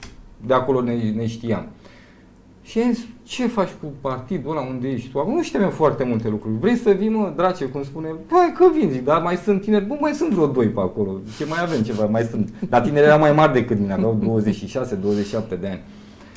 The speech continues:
Și așa am ajuns eu acolo.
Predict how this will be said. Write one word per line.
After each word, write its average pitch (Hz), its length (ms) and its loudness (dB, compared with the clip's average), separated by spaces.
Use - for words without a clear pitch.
Și - 480 -12
așa 294 260 2
am 294 100 4
ajuns 277 360 2
eu 247 80 0
acolo. 151 440 4